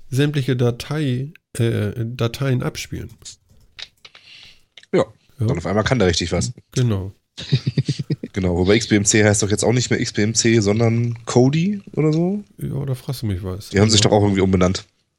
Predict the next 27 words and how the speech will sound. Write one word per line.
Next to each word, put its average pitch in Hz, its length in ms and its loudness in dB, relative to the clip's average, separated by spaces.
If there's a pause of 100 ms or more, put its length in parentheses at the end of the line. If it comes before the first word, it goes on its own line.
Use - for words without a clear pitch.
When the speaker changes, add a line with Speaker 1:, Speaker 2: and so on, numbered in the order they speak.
(180)
Speaker 1:
Das 117 220 -10
weiß 135 180 -6
ich 101 60 -12
gar 98 160 -10
nicht. 101 260 -12 (1160)
Speaker 2:
Das - 100 -4
habe 101 100 2
ich - 120 0
auch - 100 0
mal 92 240 4
gehabt, 95 320 2
da 90 40 2
hieß 101 180 2
es 82 80 0
aber 85 140 -2
noch 82 80 -4
X - 180 -4
B 90 80 -4
M 87 140 -2
C. 82 180 0
Ich 80 80 -6
glaube, 90 180 0
die 90 80 0
haben 90 100 -2
sich 80 200 -4
inzwischen - 340 -4
umbenannt. 76 480 -6